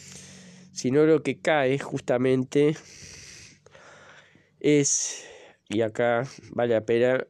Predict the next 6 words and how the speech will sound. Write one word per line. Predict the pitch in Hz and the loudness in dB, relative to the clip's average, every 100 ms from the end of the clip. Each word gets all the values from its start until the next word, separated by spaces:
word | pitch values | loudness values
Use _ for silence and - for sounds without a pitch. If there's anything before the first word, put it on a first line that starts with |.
| - | -14
retomar | - 107 110 107 110 117 123 127 - | -10 -4 -4 -2 -2 0 -2 -4 -4
a | 110 | -4
varios | 107 120 127 123 135 | -2 -2 0 0 -2
conceptos | - 107 98 117 127 123 | -4 -6 -2 -4 -4 -4
que | 104 | -4
son, | - 120 | -4 -6